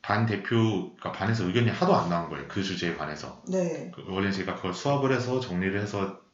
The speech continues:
Speaker 1: 반의 대리자로서 이렇게 얘기해야 되는 건데
Speaker 2: 음.
Speaker 1: 의견이 하나도 안 나는데 제 차례가 된 거예요.
Speaker 2: 네.
Speaker 1: 그러니까 전 준비 없이 간 상태에서 제-, 제가 임의로 제 의견을 지원했어요.
Speaker 2: 오.
Speaker 1: 그러니까 제, 저의 의견을 얘기한 거죠.
Speaker 2: 그쵸, 고등학생 때 그럴 일 많죠.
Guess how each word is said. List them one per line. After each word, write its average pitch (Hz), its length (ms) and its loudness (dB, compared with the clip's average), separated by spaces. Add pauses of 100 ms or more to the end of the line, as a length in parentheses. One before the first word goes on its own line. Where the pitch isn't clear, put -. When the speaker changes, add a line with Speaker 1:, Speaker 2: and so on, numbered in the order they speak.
(120)
Speaker 1:
반의 90 300 0
대리자로서 98 600 0
이렇게 82 200 -2
얘기해야 85 260 0
되는 76 160 -4
건데 73 540 -4
Speaker 2:
음. 180 540 2
Speaker 1:
의견이 113 260 6
하나도 156 280 6
안 85 140 4
나는데 85 300 2
제 117 120 0
차례가 107 300 2
된 73 200 -8
거예요. 78 520 -2
Speaker 2:
네. 175 180 -2 (200)
Speaker 1:
그러니까 104 100 -2
전 101 140 0
준비 113 240 6
없이 120 200 2
간 87 180 -2
상태에서 92 680 0
제-, 85 140 -4
제가 92 200 2
임의로 90 360 2
제 87 160 0
의견을 87 340 2
지원했어요. 87 680 0 (320)
Speaker 2:
오. 180 540 4
Speaker 1:
그러니까 - 100 0
제, 107 240 2
저의 110 360 6
의견을 92 300 0
얘기한 85 260 -4
거죠. 104 400 -6
Speaker 2:
그쵸, 262 320 -4
고등학생 220 600 -4
때 175 120 -10
그럴 175 220 -2
일 156 120 -6
많죠. 165 480 -6